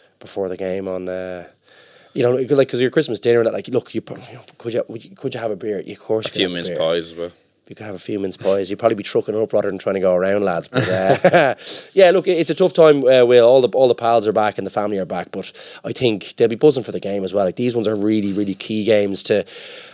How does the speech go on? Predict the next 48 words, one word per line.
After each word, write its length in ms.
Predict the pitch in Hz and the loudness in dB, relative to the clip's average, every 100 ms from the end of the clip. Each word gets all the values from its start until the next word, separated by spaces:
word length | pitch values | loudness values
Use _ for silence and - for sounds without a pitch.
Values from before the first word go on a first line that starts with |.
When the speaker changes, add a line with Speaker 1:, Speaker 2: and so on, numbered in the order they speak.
| - | -2
Speaker 1:
you 80 | 156 | 4
know, 260 | 139 117 123 | 6 8 6
I 20 | |
think 380 | 127 151 139 - - | 4 0 -2 -10 -4
as 140 | 123 | 0
much 180 | 156 147 | 2 4
as 80 | 143 | 2
Andy 160 | 131 | 2
Farrell, 340 | - 127 123 113 | 4 6 8 6
we're 300 | 117 117 110 | 4 2 4
kinda 200 | - 113 | 2 2
wondering 240 | 113 117 | 4 4
about 220 | 110 104 107 | 4 4 4
what 100 | 107 | 2
he's 100 | 101 | 2
gonna 160 | 107 | -4
do 160 | 95 104 | 0 -2
in 60 | |
terms 220 | 95 101 95 | 0 -2 -2
of 60 | |
selection, 520 | - 107 104 - 107 104 | -2 -2 -2 -2 -4 -6
like, 100 | - | -8
he'll 180 | - 113 | -4 -4
be 80 | 104 | -2
watching 440 | 95 101 117 143 | 2 2 2 -2
the 80 | 98 | -2
Interpros 480 | 101 107 113 87 - | -2 -2 -2 -4 -4
very 240 | 92 95 | -4 -4
closely, 440 | - 85 90 - - _ | -4 -6 -6 -10 -14 _
you 140 | 107 | -6
know, 80 | 90 | -6
'cause 100 | 98 | 0
that's 220 | 120 - - _ | 0 0 -8 _
mano 300 | 107 101 90 | -8 -6 -6
a 40 | |
mano, 320 | 85 90 110 - _ | -4 -2 -2 -4 _
do 100 | - | -6
you 60 | 101 | -2
know? 80 | 117 | 0
Speaker 2:
Mm. 40 | |
Speaker 1:
And 100 | 104 | 0
if 60 | 101 | -4
the 60 | - | -4
packs 400 | 120 117 - - | -6 -4 -6 -6
kind 180 | 117 | -4
of, 80 | 107 | -2
if 120 | 104 | -2
the, 140 | 113 | -6